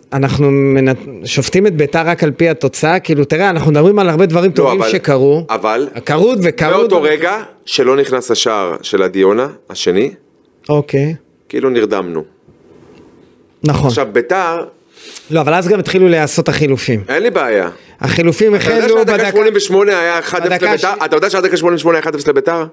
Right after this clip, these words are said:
Speaker 1: כן.
Speaker 2: ואתה יודע שכשקבוצה מובילה, והיא טיפה נלחצת לאחור, בלי הוראה של מאמן או מישהו, עדיין צריך מישהו שיחזיק כדור?
Speaker 1: עדיין, נכנס
Speaker 2: וברור
Speaker 1: דור
Speaker 2: לך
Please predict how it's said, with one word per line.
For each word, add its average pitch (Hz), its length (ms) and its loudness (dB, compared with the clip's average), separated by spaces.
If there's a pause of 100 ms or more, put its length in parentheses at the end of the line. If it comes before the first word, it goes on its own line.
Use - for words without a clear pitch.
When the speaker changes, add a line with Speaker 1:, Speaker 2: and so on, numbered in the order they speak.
Speaker 1:
כן. 160 200 0 (640)
Speaker 2:
ואתה 139 180 0
יודע 143 200 2
שכשקבוצה 165 580 0
מובילה, 135 480 0 (560)
והיא 127 120 0
טיפה 139 260 -2
נלחצת 151 520 -2
לאחור, 117 540 0 (380)
בלי 156 360 0
הוראה 165 540 2
של 120 180 0
מאמן 110 720 0 (120)
או 107 80 4
מישהו, 104 460 0 (460)
עדיין 120 400 -4
צריך 139 220 0
מישהו 131 160 -6
שיחזיק 123 360 -2
כדור? 127 320 0 (720)
Speaker 1:
עדיין, 156 360 -2
נכנס 139 360 0
Speaker 2:
וברור 156 260 2
Speaker 1:
דור 214 80 4
Speaker 2:
לך 208 200 0